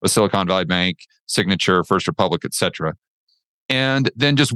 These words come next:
waiting to see how this curve plays out. And it, it, what would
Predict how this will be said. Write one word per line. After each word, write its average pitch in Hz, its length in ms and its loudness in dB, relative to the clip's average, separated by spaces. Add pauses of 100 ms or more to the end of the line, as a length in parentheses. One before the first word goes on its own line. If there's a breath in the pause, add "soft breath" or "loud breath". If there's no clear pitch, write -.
waiting 185 500 2
to 117 100 -2
see 147 240 0
how 151 400 0
this 131 220 0
curve 120 440 0
plays 101 320 2
out. 78 260 -2 (680)
And 127 520 0
it, - 200 -2
it, - 160 2
what 139 260 4
would 135 340 4